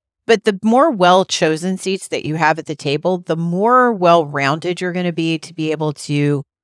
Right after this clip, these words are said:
rise to the challenges that your business presents you or to sustain growth moving forward, both of which are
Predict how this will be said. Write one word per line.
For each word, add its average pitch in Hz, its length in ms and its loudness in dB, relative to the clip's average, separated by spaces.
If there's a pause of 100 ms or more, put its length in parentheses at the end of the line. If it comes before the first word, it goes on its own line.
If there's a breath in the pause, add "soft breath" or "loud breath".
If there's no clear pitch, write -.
rise 185 560 4
to 175 100 -10
the 160 100 -8
challenges 156 760 0
that 143 240 2
your 147 140 -2
business 139 500 -4
presents 143 540 -4
you 262 240 2 (360)
or 240 360 6
to 190 600 4
sustain 202 840 -2
growth 165 840 0
moving 160 400 -2
forward, 147 640 0
both 214 280 0
of 220 120 -6
which 175 220 -4
are 156 240 -2